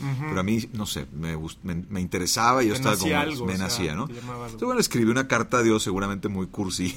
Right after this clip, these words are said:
Speaker 2: <laughs> ¿no? Y, y lo que hice fue que, sin que se diera cuenta la maestra, la doblé y la llevé y la puse atrás de una piedra de una pared en mi colegio,
Speaker 1: Ajá.
Speaker 2: ¿no? Y la guarda-, la es-, la escondí. Entonces me fui el fin de semana a mi casa, muy contento, regreso el lunes,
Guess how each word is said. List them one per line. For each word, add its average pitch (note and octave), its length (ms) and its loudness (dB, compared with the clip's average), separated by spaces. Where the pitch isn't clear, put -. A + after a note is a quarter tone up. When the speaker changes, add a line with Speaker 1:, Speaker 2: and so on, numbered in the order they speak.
Speaker 2:
<laughs> C3+ 280 -6
¿no? C#3 160 -4
Y, A#2+ 220 2
y - 20 2
lo A#2 140 4
que B2 80 0
hice B2 160 2
fue C#3 180 0
que, C3+ 200 -4
sin G#2 180 -4
que G2 100 -4
se F#2+ 100 -2
diera A2 140 0
cuenta A2+ 240 -4
la A#2 100 -2
maestra, A2 380 -4
la F#2 120 -2
doblé B2 520 2
y G2 100 -6
la F2 100 0
llevé F2 380 2
y F#2 40 0
la F#2+ 160 -4
puse F#2 160 -10
atrás F2 220 -4
de E2 80 -6
una E2+ 160 -6
piedra E2 420 -2
de D#2 160 -8
una D#2+ 220 -6
pared D3 200 0
en - 100 -10
mi E2+ 60 -6
colegio, - 360 -4
Speaker 1:
Ajá. B2+ 300 -12
Speaker 2:
¿no? A2 140 -8
Y E2+ 120 -8
la D2+ 80 -4
guarda-, C#2+ 420 -6
la C#2+ 80 -8
es-, - 200 -10
la - 80 -6
escondí. D2+ 440 -6
Entonces A2 200 -10
me C3+ 120 -4
fui C#3 100 2
el C3+ 80 2
fin C#3+ 140 -2
de C3+ 80 -2
semana A2 260 0
a - 20 -2
mi G2 120 -4
casa, - 440 -4
muy F#2 140 -6
contento, D#3 460 -4
regreso G2 440 -2
el G#2+ 60 2
lunes, G3+ 460 2